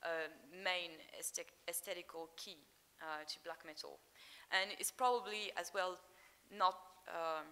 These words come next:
directly, but became within the years,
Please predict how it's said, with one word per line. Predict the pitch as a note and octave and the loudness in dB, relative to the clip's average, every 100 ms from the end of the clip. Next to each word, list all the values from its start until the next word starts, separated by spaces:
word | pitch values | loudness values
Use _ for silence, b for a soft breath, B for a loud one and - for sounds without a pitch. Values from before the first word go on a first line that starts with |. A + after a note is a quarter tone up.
| D#3 - | -14 4
directly, | F3 E3+ F3 - F#3+ E3+ | 6 6 4 0 -8 -4
but | E3 E3 - | 0 0 -2
became | - F#3+ F#3+ F3 D#3+ D#3+ - - - - | -10 -2 2 2 0 -6 -12 -18 -20 -10
within | F3 E3+ F3 | -10 -8 -10
the | E3 E3 | -10 -6
years, | F3 E3+ F3 - | -2 0 0 -2